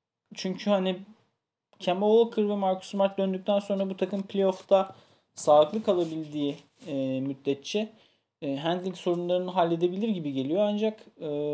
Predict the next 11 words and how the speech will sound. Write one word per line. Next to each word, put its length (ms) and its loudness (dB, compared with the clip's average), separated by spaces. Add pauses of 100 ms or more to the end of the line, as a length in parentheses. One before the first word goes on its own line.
(480)
Larry 180 0
Nance 280 0
gibi 140 -4
bir 60 -2
oyuncunun 360 -2
rotasyona 480 -4
katılıp 380 -6
ki 160 -4 (580)
kafamdaki 580 -2
Larry 220 0
Nance 200 0